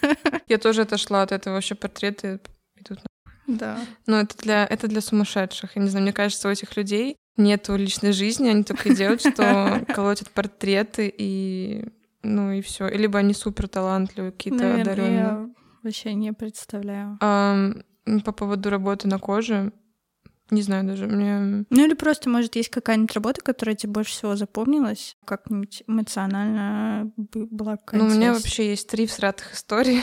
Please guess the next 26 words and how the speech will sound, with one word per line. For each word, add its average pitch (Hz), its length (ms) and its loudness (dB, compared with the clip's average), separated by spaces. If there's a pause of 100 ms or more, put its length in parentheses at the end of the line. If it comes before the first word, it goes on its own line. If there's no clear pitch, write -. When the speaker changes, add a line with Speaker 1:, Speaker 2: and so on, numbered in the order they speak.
(120)
Speaker 1:
Так. 240 320 -4 (240)
Speaker 2:
Ну, 247 260 6
две, 214 160 4
две, 196 520 0
две 196 200 -2
точно 190 380 -6
есть. 196 320 -10 (240)
Наверное, 214 460 4
первая 208 340 0
самая 208 280 -2
сложная 208 360 -2
работа — 202 540 -6
это 208 220 -8
была, 196 240 -4
когда 196 200 -10
я 190 80 -6
была 196 180 -10
в 190 60 -14
Чернилах 208 560 -6 (200)
учеником, 208 760 2 (100)
и 202 60 0
нам 220 240 4
там 202 420 2
не 208 80 6
давали 190 680 0
какие-то 196 480 -4